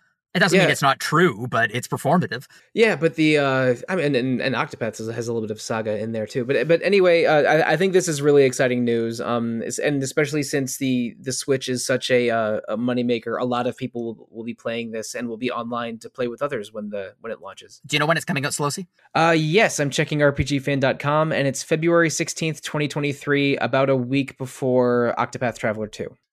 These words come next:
Speaker 1: Oh, good. So there's nothing coming out around that time that we'd wanna play.
Speaker 2: Nope.
Speaker 1: <laughs>
Speaker 2: Only those two. Can't think of anything else.
Speaker 1: Okay. Um, well, something, let's talk about something that came out, like, now. Like, it was one of Nintendo's classic, uh,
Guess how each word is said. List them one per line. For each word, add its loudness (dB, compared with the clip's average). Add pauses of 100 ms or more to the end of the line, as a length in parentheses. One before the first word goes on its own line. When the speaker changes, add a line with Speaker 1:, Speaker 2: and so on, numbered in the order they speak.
Speaker 1:
Oh, -6
good. -4
So -2
there's -6
nothing -2
coming -2
out -2
around 0
that 0
time 0
that -10
we'd -10
wanna -4
play. -4 (380)
Speaker 2:
Nope. 4
Speaker 1:
<laughs> -18 (520)
Speaker 2:
Only 4
those 4
two. 4
Can't 0
think 0
of 2
anything 0
else. -2 (300)
Speaker 1:
Okay. 2 (460)
Um, 4 (520)
well, 0
something, 0
let's 2
talk 4
about 2
something 0
that 0
came 0
out, 2 (220)
like, -2 (220)
now. 0 (100)
Like, -2
it -4
was -4
one 2
of -2
Nintendo's -2
classic, -2
uh, 2